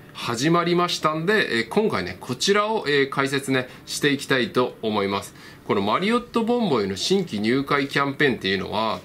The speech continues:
このマリオットボンボイのね、会員プログラムに入会する、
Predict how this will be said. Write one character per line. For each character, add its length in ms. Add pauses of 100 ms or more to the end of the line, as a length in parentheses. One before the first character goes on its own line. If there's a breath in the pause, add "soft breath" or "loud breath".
(260 loud breath)
こ 140
の 60
マ 180
リ 100
オ 60
ッ 40
ト 200
ボ 200
ン 40
ボ 80
イ 40
の 60
ね、 300
会 300
員 120
プ 160
ロ 140
グ 100
ラ 140
ム 120
に 200
入 240
会 240
す 180
る、 260